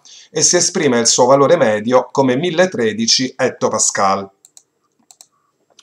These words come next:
La prima misura sperimentale della pressione atmosferica media fu realizzata nel Seicento da Evangelista Torricelli,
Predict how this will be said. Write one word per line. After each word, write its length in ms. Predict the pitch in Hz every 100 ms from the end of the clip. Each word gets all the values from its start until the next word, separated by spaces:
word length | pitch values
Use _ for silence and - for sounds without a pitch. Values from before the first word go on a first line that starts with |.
| - - -
La 140 | 131
prima 260 | 131 202 190
misura 380 | 127 117 151 -
sperimentale 920 | - 117 113 110 110 131 127 123 117
della 200 | 113 113
pressione 440 | 107 110 - 139 127
atmosferica 760 | 113 104 - 127 120 117 110
media 580 | 107 98 95 107 101 -
fu 160 | - 165
realizzata 720 | 160 170 139 151 113 101 113
nel 160 | 113 117
Seicento 840 | - 127 - 117 107 110 - - -
da 120 | 151
Evangelista 640 | - - 180 131 113 135 123
Torricelli, 840 | 110 107 - 104 104 101 110